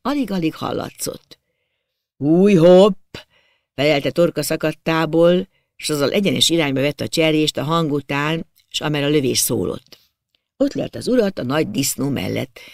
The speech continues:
Kezeit mosta éppen a hóban, akkor készült el a belezéssel.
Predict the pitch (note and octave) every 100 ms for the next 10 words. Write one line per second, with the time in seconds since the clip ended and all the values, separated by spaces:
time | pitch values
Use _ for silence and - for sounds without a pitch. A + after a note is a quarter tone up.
0 | - - D3+ D#3+ D3 C#3+ C3+ C#3 D3+ -
1 | B2+ C#3 E3+ D#3+ E3+ F#3 G3 _ _ _
2 | _ - F#3 - B2+ - F3 D#3 C#3 C#3
3 | C#3 C3 B2+ A2+ - - - - -